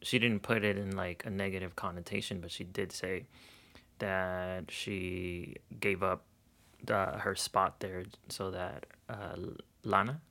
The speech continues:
could continue. So, yeah, uh, they were saying how Cordelia was, like, the mom of the group, and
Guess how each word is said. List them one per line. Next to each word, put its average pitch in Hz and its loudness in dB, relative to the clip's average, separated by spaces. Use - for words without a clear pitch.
could - -18
continue. 135 -6
So, 95 4
yeah, 113 10
uh, - 0
they 101 4
were 104 6
saying 101 4
how 95 2
Cordelia 95 4
was, 90 0
like, 90 -2
the 117 0
mom 92 4
of 90 -2
the 104 -4
group, 90 -4
and 87 -8